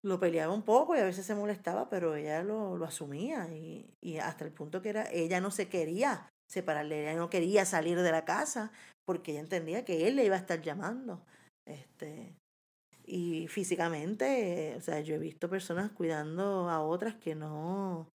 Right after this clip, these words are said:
que tú dices, "¿Cómo lo hacen?". Porque eso físicamente es bien duro para el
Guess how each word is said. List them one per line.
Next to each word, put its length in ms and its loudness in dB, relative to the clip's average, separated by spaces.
que 80 -14
tú 80 -14
dices, 180 -10
"¿Cómo 200 -4
lo 100 -2
hacen?". 380 -4
Porque 300 -6
eso 140 -8
físicamente 920 -4
es 320 -10
bien 960 -2
duro 400 2
para 180 -6
el 120 -8